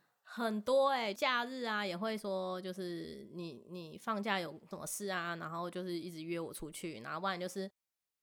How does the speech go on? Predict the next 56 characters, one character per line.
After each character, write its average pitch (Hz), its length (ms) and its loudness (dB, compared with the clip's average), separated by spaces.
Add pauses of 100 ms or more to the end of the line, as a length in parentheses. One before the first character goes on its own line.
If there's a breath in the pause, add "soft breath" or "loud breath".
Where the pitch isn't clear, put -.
可 175 200 -4
能 170 180 -8
会 185 600 -2
找 175 200 0
我 175 180 0
一 180 40 -2
起 175 120 -4
去， 170 240 -2
反 208 160 2
正 294 100 4
就 349 80 4
是 330 260 2
一 339 100 6
直 214 120 -4
找 175 260 -2
我， 175 340 -2 (280)
可 208 80 -2
能 185 140 -2
买 180 200 0
午 175 180 0
餐， 170 560 -6 (200)
然 185 140 -10
后 170 540 -4
假 180 200 2
日 175 100 -2
约 175 160 -2
我 - 120 -6
出 - 180 -8
去， - 360 -6 (340 soft breath)
然 170 140 -10
后 170 560 -6
可 - 120 -8
能 143 260 -10 (260)
有 175 180 -2
什 185 120 -4
么 170 100 -2
节 165 300 -4
日 190 180 -2
就 180 120 0
会 170 100 0
说 170 160 -2
我 160 100 -2
想 160 140 -4
跟 170 120 -4
你 170 60 -6
一 165 60 -6
起 - 220 -8
过， - 420 -4
然 185 100 -6
后 175 60 -6
会 180 140 -2
买 160 260 -4
东 165 180 -6
西 170 160 -8
给 - 220 -10
我。 - 280 -10